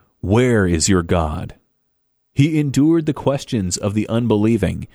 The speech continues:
yet he couldn't really answer their accusations, for God at this point did not seem active in his interests. The psalmist was isolated from his people.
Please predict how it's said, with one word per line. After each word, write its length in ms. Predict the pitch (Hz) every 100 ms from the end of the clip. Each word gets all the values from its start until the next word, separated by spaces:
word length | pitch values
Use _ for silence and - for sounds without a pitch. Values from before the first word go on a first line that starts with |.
| _ _ -
yet 240 | 156 127
he 100 | 135
couldn't 380 | - 165 175 -
really 360 | 113 165 143
answer 460 | 117 139 170 - 101
their 160 | 95 95
accusations, 920 | 104 - 107 113 135 - 87 85 - _ _ _
for 140 | - 104
God 260 | 135 165
at 100 | 135
this 220 | 139 160
point 260 | - 110 98
did 160 | 101 101
not 220 | 120 107
seem 560 | - 123 131 120 117 113
active 600 | 131 180 101 82 - _ _ -
in 140 | 110
his 180 | 110 113
interests. 720 | 147 - 85 - - - - _ _ _
The 140 | 135 127
psalmist 600 | - 135 151 160 156 127
was 220 | 113 110
isolated 640 | - 117 - 107 95 87 85
from 240 | - 98
his 180 | 95 95
people. 540 | - 95 82 69 -